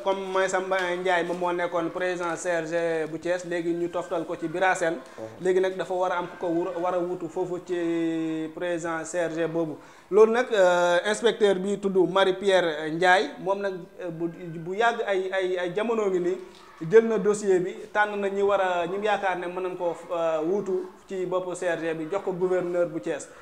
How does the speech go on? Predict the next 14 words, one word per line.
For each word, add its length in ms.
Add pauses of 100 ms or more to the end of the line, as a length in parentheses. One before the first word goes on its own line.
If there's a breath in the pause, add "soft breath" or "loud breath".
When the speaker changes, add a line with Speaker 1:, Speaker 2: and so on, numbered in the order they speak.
(260 loud breath)
Speaker 1:
Gouverneur 420
bii 200
nag 220
moom 220
la 80
ñu 100
xaar. 300
Gouverneur 320
mi 140
ngi 100
tudd 140
Mamadou 420
Moustapha 400
Ndaw. 240